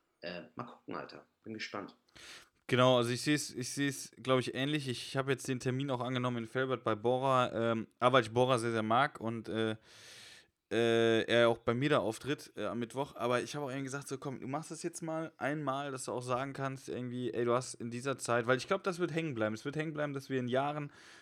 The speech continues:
Speaker 2: sagen werden, "Boah, wisst ihr noch damals, da sind wir vor Autos aufgetreten."
Speaker 1: Mhm.
Speaker 2: Ähm, und ich glaub, da will ich jetzt einfach mal einmal sagen, so, "Jo, hab ich auch gemacht." Aber ich weiß jetzt schon,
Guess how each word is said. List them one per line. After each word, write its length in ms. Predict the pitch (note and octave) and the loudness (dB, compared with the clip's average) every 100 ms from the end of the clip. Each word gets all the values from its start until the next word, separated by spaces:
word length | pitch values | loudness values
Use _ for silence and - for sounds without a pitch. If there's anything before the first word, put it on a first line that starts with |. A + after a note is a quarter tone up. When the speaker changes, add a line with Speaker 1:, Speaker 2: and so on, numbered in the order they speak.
| - | -4
Speaker 2:
sagen 320 | B2 B2+ C3 | 0 2 4
werden, 220 | B2+ B2 | 2 4
"Boah, 160 | B2 B2+ | 2 2
wisst 120 | C3+ | 0
ihr 80 | B2+ | -2
noch 120 | A2+ | 0
damals, 360 | A#2+ B2+ C3 | 2 2 0
da 80 | - | -4
sind 120 | A2+ | -4
wir 80 | B2 | -4
vor 140 | B2 A2 | -2 -2
Autos 220 | B2+ A#2+ | -2 -4
aufgetreten." 640 | G#2 - G#2+ G#2 G2 D2 - - - _ _ _ _ _ | -8 -8 -6 -6 -6 -10 -14 -20 -20 _ _ _ _ _
Speaker 1:
Mhm. 60 | - | -4
Speaker 2:
Ähm, 540 | A#2 A#2 A#2 A#2 A#2 A2 | 0 2 0 0 -6 -6
und 140 | A#2 | -10
ich 60 | - | -2
glaub, 260 | B2+ B2 | -2 0
da 220 | - B2 C3 | 0 0 2
will 100 | C3 | -2
ich 80 | |
jetzt 140 | B2+ A#2+ | -4 -6
einfach 200 | B2+ B2+ | -4 -2
mal 200 | A#2 A2+ | 0 0
einmal 260 | - B2+ A#2+ | -2 -2 2
sagen, 320 | A2+ A#2+ A#2+ | 4 2 2
so, 160 | A2+ A2+ | 2 4
"Jo, 180 | A#2 A#2+ | 6 4
hab 120 | A2+ | 0
ich 100 | - | -4
auch 140 | B2+ | -6
gemacht." 280 | - A2 B2+ | -4 -6 -2
Aber 140 | A2+ | 2
ich 180 | G#2+ A2+ | 2 2
weiß 280 | A#2 C#3 C3 | 2 2 0
jetzt 240 | A#2+ D#3+ | -2 -2
schon, 340 | - D#3 F3 | 0 0 0